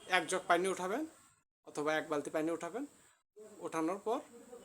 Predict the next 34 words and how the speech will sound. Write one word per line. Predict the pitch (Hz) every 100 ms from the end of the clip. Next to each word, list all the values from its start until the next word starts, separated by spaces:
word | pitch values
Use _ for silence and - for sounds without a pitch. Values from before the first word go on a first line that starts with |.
| - - - 220
এক | 196
বালতি | 208 196 226
পানিও | 202 220 226 190
উঠাবেন, | 185 190 254 226
কোনো | 185
আপত্তি | 170 151 - 170
নেই। | 285 294 - _ _ _ _ _ _ _ _ _ _ _ _ - 226 240 247 262 277 269 - - - _ _ _ -
তো | 254
আপনি | 175 208
কবিরাজি | 220 190 175 175
করেন, | 185 302 160
হঠাৎ | 165 151
দেখতেছেন | 151 165 233 233
কোনো | 175 156
জিন | 160 208 - - - - - - _ _ _ _ - 160
আপনার | 160 156
বাড়িতে | 160 160 160
প্রতি | 170 160
রাতে | 147 147 143
ডিস্টার্ব | - 143 -
করে, | 131 - - - -
তো | 160
সেক্ষেত্রে | 170 202 214 220 190
এক | 185
গ্লাস | 202 214
পানি | 208 202
হলে | 202
হবে। | 196 190
যেহেতু | 190 185 180
আপনি | 185
কবিরাজি | 196 170 175 170
করেন, | 180 226 262 - - - - -
যেহেতু | 196 208
অন্য | 233